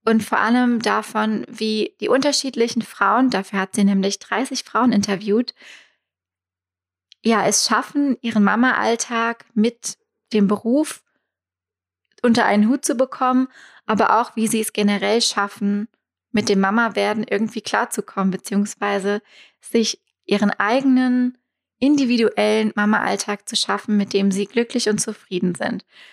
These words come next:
Ich mag diese Geschichte sehr, denn natürlich, ihr wisst es, trifft sie auch in meine Situation wie ins Schwarze. Und gerade deshalb freue ich mich so, euch das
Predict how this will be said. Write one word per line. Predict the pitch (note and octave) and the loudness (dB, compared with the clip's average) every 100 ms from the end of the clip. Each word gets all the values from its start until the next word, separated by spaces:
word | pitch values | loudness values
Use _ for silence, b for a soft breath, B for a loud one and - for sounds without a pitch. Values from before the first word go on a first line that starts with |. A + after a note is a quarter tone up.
| b b b _ _ _ _ _ | b b b _ _ _ _ _
Ich | B3+ - | -4 0
mag | A#3+ B3 - | 2 2 0
diese | C4 A3+ | -2 -2
Geschichte | A3+ - B3+ - A3+ | -2 -4 -4 -2 -2
sehr, | G#3 G3 A3+ B3+ | 0 0 0 0
denn | G#3+ | 0
natürlich, | G#3 G3+ - A#3+ B3+ - | 0 0 0 2 2 0
ihr | G#3 | 0
wisst | G#3 A#3 - | 0 -2 0
es, | A#3+ B3 - _ _ - | 0 0 -4 _ _ -4
trifft | A#3+ A#3 A3+ | -2 -2 0
sie | A3 | 2
auch | G#3 - F4+ | 0 -4 -2
in | G#3 | 0
meine | G#3 A3 A#3+ | 2 2 0
Situation | A3 G#3 G3+ - G3+ G3+ G#3 | -2 -4 -4 -4 -4 -2 -2
wie | A3 | -2
ins | G#3+ G3+ | -2 -2
Schwarze. | - - F#3+ G3 - A3+ D4 - b b b b b _ _ _ _ | -4 -2 -2 -2 -2 0 0 -2 b b b b b _ _ _ _
Und | A#3 A3+ A3 A3 - | 0 2 2 0 -2
gerade | - G#3+ A3 | -2 0 0
deshalb | A3 A3+ A3+ | 0 -2 -4
freue | - - G3 | -6 -4 -2
ich | G3+ | -2
mich | G3 G3+ | -2 -4
so, | - G3+ G#3 - | 0 2 0 0
euch | G3+ G#3 | -4 -4
das | - G3+ | -6 -8